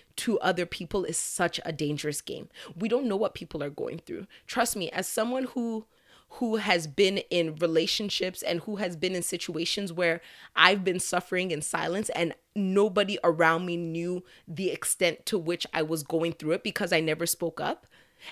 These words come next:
And people were using my, my stuff as an example of what they wanted. I can attest to the fact that you don't know what people are going through. Somebody might get that job that you thought was yours,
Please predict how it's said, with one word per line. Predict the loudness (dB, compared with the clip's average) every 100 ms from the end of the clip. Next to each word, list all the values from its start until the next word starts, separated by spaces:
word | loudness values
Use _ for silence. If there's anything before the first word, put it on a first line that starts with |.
| 0
And | 0 0 -4 _ 0
people | 2 6 6
were |
using | 6 4 -2 -2 0 0
my, | 2 2 -2 -6
my | 0 4 4
stuff | 4 0 0 -2 -2
as | -2 2
an | 2
example | 2 0 0 0 0
of | 0
what | 0
they | 0
wanted. | 0 -2 -2 -4 -6 -12 _ -20 -18 0
I | 2
can | 4 2 -2
attest | 0 0 0
to | -2
the | 0
fact | 2 0 0
that | -2
you | 0
don't | 2 2
know | 2
what | 2 2
people | -4 -4
are | -4
going | -2 -4 -4
through. | -8 -12 -14 _ _ -18
Somebody | -4 0 2 2 2
might | 0 0
get | 0 0 0
that | -4 -4
job | 2 2 4
that | 0 -2
you | -4
thought | -4 2 4 4
was | 0 0 0
yours, | 2 2 -2